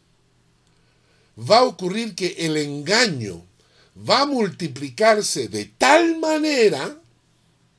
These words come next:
escuche bien lo que voy a decir, el engaño va a mu-, multiplicarse de tal manera, la gente va a estar tan engañada que a lo malo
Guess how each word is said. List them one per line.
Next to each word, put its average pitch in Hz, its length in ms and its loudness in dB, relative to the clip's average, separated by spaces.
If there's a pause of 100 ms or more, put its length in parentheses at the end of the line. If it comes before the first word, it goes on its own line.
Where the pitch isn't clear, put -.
(600)
escuche 262 460 -4
bien 233 180 -4
lo 220 80 -2
que 190 80 -10
voy 214 160 0
a 214 80 4
decir, 208 300 -2 (580)
el 165 220 -2
engaño 156 800 -2
va 202 160 2
a 262 40 2
mu-, 226 320 -4
multiplicarse 151 800 -4
de 139 120 -2
tal 196 260 -2
manera, 220 420 -4 (300)
la 131 180 -4
gente 285 380 -2
va 226 80 4
a 202 40 4
estar 196 360 0 (120)
tan 349 340 2
engañada 226 1040 -2 (880)
que 170 160 0
a 165 80 6
lo 151 220 2
malo 226 760 2